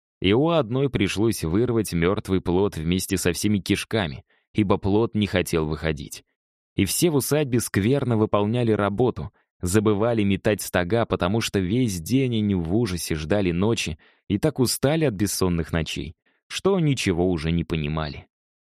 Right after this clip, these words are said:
А по воскресеньям в белом мирном храме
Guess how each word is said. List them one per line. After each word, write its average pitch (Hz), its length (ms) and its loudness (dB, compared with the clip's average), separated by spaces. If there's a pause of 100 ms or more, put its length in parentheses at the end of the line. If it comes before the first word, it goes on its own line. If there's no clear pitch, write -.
(120)
А 95 140 -2
по 101 120 2
воскресеньям 95 1000 -2
в 76 100 -6
белом 117 420 0
мирном 101 460 0
храме 110 520 -2